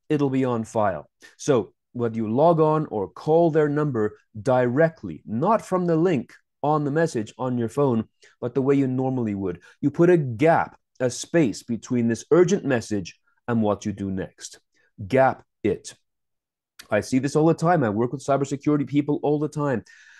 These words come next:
And this is the problem, is that nobody has the time to stop and do this. So if they get a message, even for an invoice,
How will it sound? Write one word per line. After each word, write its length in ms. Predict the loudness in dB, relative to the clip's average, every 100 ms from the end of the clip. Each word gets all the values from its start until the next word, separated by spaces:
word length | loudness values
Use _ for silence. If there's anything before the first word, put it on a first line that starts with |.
| -20 _ -2
And 160 | 2
this 140 | 2 0
is 80 | -2
the 80 |
problem, 480 | -2 -2 -4 -4 -10 -4
is 180 | -2
that 260 | 0 0 0
nobody 440 | 2 2 2 0
has 220 | -2 -4 -6
the 60 |
time 380 | -8 -4 0 0
to 100 | -2
stop 400 | -8 -2 -2 0
and 160 | -4 -2
do 140 | -2
this. 300 | -4 -10 -14 -18 -12
So 120 | -2
if 80 | 0
they 120 | 2
get 160 | 4 4
a 60 | 4
message, 480 | 2 0 -2 -2 -2
even 280 | -2 0 -2
for 240 | 2 2
an 220 | 4 2
invoice, 760 | 2 0 0 -2 -4 -8 -16